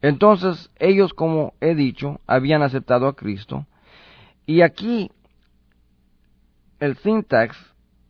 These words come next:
nos muestra que era un pecado que estaban cometiendo.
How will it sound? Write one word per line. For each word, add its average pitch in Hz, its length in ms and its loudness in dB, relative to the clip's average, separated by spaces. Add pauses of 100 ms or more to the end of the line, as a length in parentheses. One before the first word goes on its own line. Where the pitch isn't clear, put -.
(840)
nos 143 220 0
muestra 165 460 0
que 139 340 -6 (120)
era 185 440 0 (1600)
un 185 200 0
pecado 139 480 0
que 135 100 -6
estaban 143 340 2
cometiendo. 139 880 -4